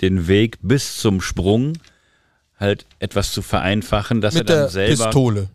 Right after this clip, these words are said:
Speaker 1: mit
Speaker 2: zum
Speaker 1: der Pistole dann
Speaker 2: Beispiel.
Speaker 1: halt merkt, "Ah, ich sehe,
Speaker 2: Oder
Speaker 1: ja."
Speaker 2: der Schrotflinte. Es gibt keinen Ausweg.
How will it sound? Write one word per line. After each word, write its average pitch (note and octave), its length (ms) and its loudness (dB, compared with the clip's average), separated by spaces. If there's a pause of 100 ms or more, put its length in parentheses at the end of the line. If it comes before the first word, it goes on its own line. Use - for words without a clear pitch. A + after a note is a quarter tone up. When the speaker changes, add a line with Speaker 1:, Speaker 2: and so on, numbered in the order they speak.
(120)
Speaker 1:
mit G#2 300 -2
Speaker 2:
zum G2+ 100 -8
Speaker 1:
der G2+ 140 -2
Pistole G#2+ 540 2
dann G#2+ 80 0
Speaker 2:
Beispiel. G2 220 -2
Speaker 1:
halt G2 200 -2
merkt, G#2 340 -4 (460)
"Ah, A#2+ 220 -2
ich A#2 140 -8
sehe, C#3 300 2
Speaker 2:
Oder - 40 0
Speaker 1:
ja." G#2+ 260 2
Speaker 2:
der C#3 60 0
Schrotflinte. G#2 1000 -4
Es - 140 -20
gibt C3+ 180 -8
keinen B2 260 -8
Ausweg. G#2 640 -8